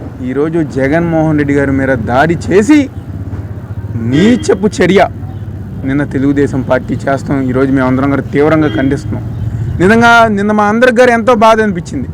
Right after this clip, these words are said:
నిన్న వెనకమాలే ఉంటే ఈరోజు మీరు ఈ విధంగా సిగ్గుమాలిన చర్యలు చేయొచ్చు. మీకు ఎందుకు ఇంత కోపం?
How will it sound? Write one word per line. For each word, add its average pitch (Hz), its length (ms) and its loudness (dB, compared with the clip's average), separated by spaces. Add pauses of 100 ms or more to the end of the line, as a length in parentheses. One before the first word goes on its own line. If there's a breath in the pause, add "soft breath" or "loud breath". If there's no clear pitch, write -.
(680)
నిన్న 208 180 4
వెనకమాలే 254 640 4
ఉంటే 240 520 4 (840)
ఈరోజు 202 640 2 (640)
మీరు 156 180 -2
ఈ 165 260 -2
విధంగా 226 500 4 (1300)
సిగ్గుమాలిన 208 460 4
చర్యలు 185 320 4
చేయొచ్చు. 160 400 0 (720)
మీకు 190 160 2
ఎందుకు 240 240 4
ఇంత 277 120 4
కోపం? 247 440 2